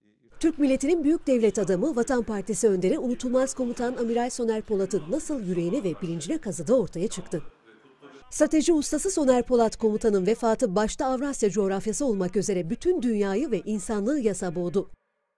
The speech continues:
Vatan Partisi Genel Başkan Yardımcısı ve Uluslararası İlişkiler Büro Başkanı Soner Polat'ın vefatının ardından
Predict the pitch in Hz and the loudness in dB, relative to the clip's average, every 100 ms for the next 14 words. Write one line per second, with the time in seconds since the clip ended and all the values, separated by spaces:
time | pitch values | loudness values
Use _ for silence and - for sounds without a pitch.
0 | _ _ _ 247 254 262 254 240 269 294 | _ _ _ -2 2 2 2 -2 -2 0
1 | 240 233 226 220 220 220 208 196 196 202 | 4 4 4 2 0 -2 0 0 0 0
2 | 196 - 302 262 233 262 - 302 285 294 | -2 -4 2 2 2 -4 -2 -2 -2 -4
3 | 277 - 254 302 247 247 160 175 - 202 | -4 -6 -4 -2 -2 -2 -4 -6 -4 -4
4 | 185 220 202 202 - 202 254 311 247 233 | -2 -2 -2 -4 -2 -4 -2 -4 -4 -6
5 | 202 196 185 175 160 180 185 262 | -4 -2 -2 -2 -4 -4 -2 -4